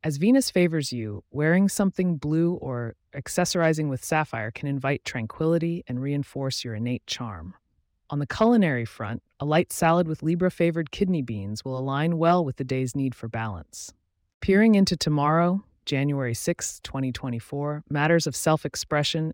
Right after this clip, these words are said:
and personal projects may take center stage. To harness the full scope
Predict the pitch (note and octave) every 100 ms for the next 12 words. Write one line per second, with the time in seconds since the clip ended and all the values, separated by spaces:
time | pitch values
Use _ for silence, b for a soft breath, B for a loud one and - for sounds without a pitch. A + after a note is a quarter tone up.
0 | - A#2 - E3 - C#3+ A2+ - C#3 C#3
1 | F#2+ - - A#2 B2 - B2 - A#2+ A2
2 | G#2+ - G#2 F2 - - _ _ _ _
3 | - C#3 - E3 E3+ - B2 - E3+ -
4 | - E3 D3